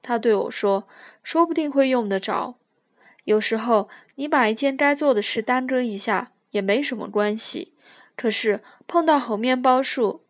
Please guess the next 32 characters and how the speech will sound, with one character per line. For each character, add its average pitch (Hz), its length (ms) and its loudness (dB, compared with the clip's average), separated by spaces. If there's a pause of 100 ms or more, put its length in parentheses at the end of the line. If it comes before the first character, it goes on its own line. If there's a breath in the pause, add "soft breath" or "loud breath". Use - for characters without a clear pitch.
(100)
这 311 160 0
叫 285 260 2
捅 220 220 -8
大 226 220 -2
娄 180 260 -2
子 - 160 -10
了。 202 280 -2 (1300)
我 233 100 2
知 302 160 0
道 330 160 6
有 220 160 4
一 208 40 -2
个 233 120 2
星 285 260 -4
球， 190 320 4 (260 loud breath)
上 285 220 -2
面 269 180 2
住 285 200 -2
着 214 120 0
一 196 120 0
个 214 100 -2
懒 180 260 0
人， 175 320 -10 (600 soft breath)
有 220 140 2
三 302 240 -2
株 320 120 -2
幼 302 200 0
苗， 202 320 0
他 269 160 -6
没 226 160 -2
在 254 240 -4
意。 240 360 -8